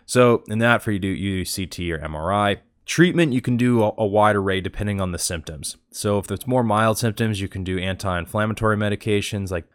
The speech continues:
sulfasalazine and mesalamine. If they're more severe symptoms, you can do immunosuppressive therapy like corticosteroids. You can also use biologics as well, like these immunotherapies here.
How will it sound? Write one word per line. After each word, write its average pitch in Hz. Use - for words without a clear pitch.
sulfasalazine 101
and 85
mesalamine. 98
If -
they're 104
more 110
severe 110
symptoms, 107
you 98
can 95
do 90
immunosuppressive 92
therapy 117
like -
corticosteroids. 104
You 110
can 110
also 117
use 110
biologics 92
as 92
well, 110
like 104
these 85
immunotherapies 98
here. 101